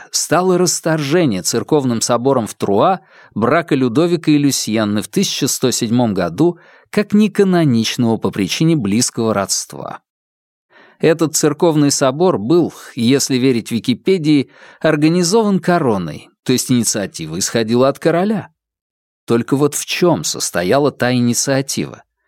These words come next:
В том, чтобы добиться развода? Или в том, чтобы разобраться и доказать, родство не настолько близкое, церковному канону не противоречит, брак расторжению не подлежит?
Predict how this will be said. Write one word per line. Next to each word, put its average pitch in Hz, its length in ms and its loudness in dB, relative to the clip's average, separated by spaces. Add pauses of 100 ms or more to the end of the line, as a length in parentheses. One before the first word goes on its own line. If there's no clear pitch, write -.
(260)
В - 100 -14
том, 143 240 2
чтобы 139 420 0
добиться 123 760 -2
развода? 92 640 -4 (340)
Или 143 160 2
в - 100 -2
том, 226 140 2
чтобы 202 280 0
разобраться 185 680 0
и 196 60 2
доказать, 180 680 -2
родство 139 580 0
не 180 180 4
настолько 185 720 0
близкое, 170 680 -4 (280)
церковному 147 640 2
канону 156 400 2
не 101 140 -2
противоречит, 117 840 0
брак 127 440 -2
расторжению 101 760 -2
не 127 120 2
подлежит? 165 680 -2